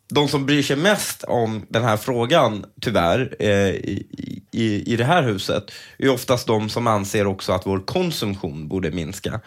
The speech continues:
För förhållandet till klimatfrågan,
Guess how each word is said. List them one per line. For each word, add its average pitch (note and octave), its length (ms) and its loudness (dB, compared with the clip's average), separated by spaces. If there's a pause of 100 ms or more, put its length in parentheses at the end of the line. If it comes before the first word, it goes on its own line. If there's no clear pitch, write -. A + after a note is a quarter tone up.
(360)
För A2 380 0 (380)
förhållandet C#3+ 1000 4
till G#2+ 460 0 (280)
klimatfrågan, B2 1080 2